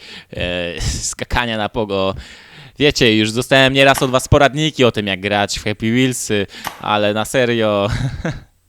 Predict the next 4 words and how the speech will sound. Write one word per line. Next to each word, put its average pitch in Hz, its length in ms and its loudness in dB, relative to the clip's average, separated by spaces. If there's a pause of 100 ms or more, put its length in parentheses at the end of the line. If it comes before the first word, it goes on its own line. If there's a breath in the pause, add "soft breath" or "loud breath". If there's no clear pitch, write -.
(340)
<laughs> - 1400 -16
Niektórzy 110 280 -6
przesadzają. 92 560 -2
<laughs> 85 40 -12